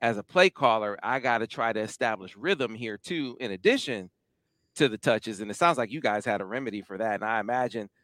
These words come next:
this is the kind of ongoing thing with, with winning being the most important. It's, you know, it's not, it's not just, "Hey, I gotta keep this guy happy." It's like, what gives us the best chance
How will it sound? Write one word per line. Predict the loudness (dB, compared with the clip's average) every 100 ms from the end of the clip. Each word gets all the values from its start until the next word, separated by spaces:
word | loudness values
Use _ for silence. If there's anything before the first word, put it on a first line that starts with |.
| _ -8
this | -6 -6
is | -10
the |
kind | -2 0
of | 0
ongoing | 0 0 0 -2 -2 -2
thing | -2 4
with, | 4 4
with | -4
winning | 8 10 10 8
being | 6 6 6
the |
most | 4 4 2
important. | -4 -4 0 -2
It's, | -2 _ _
you | 0
know, | 4
it's | 4 8
not, | 8 8 _ _ _ _ _
it's | 4
not | 8 8
just, | 8 6 6 4
"Hey, | 2
I | 4
gotta | 2 0
keep | -4 -10
this | -6
guy | -4 -2
happy." | -4 -6 -8 -10
It's | -6
like, | -6 -4
what | -2 -2 -4 _ _ 4
gives | 6 6 6
us | 2
the | 2
best | 4 4 4
chance | 0 2 2 -2